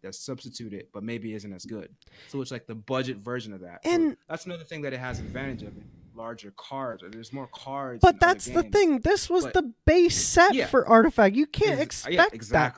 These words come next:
Speaker 2: that. That's what
Speaker 1: Exactly. It's the base set.
Speaker 2: expansions
Speaker 1: You
Speaker 2: are
Speaker 1: can't really
Speaker 2: supposed
Speaker 1: expect
Speaker 2: to
Speaker 1: all that.
Speaker 2: do.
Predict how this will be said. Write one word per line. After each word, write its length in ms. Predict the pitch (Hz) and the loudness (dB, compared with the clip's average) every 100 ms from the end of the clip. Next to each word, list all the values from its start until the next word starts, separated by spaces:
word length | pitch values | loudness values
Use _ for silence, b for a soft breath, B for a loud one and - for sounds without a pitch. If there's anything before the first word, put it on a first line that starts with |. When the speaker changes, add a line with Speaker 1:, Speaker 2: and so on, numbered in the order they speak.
| 202 | 4
Speaker 2:
that. 60 | |
That's 200 | 403 - 302 | 4 2 0
what 200 | 330 254 | 2 2
Speaker 1:
Exactly. 540 | - 120 107 - 87 | -4 -10 -10 -10 -2
It's 180 | 127 113 | 0 0
the 40 | 120 | 4
base 300 | 247 370 330 | 6 6 4
set. 140 | 294 | 0
Speaker 2:
expansions 100 | 254 | 2
Speaker 1:
You 60 | 294 | 0
Speaker 2:
are 60 | |
Speaker 1:
can't 100 | 302 415 | 2 2
really 120 | 160 147 | 0 -2
Speaker 2:
supposed 320 | 370 403 - | 2 2 4
Speaker 1:
expect 180 | - 120 | 2 2
Speaker 2:
to 40 | |
Speaker 1:
all 80 | 120 | 0
that. 80 | 110 | 4
Speaker 2:
do. 640 | 480 508 320 175 117 | 6 8 6 4 -4